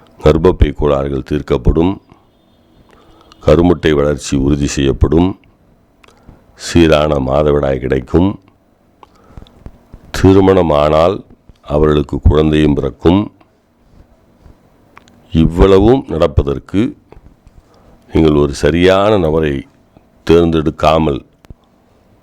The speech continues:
தவித்து கொண்டிருந்தால், நாங்கள் பரிந்துரைக்கிறோம். எங்கள்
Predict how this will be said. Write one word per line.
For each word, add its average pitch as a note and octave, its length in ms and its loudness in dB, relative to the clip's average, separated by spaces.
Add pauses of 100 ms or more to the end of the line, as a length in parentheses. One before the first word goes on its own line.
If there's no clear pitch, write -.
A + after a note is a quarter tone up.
தவித்து D#2+ 460 0
கொண்டிருந்தால், D2 680 -2 (1500)
நாங்கள் D2 460 0
பரிந்துரைக்கிறோம். D#2 800 0 (1120)
எங்கள் C#2+ 320 0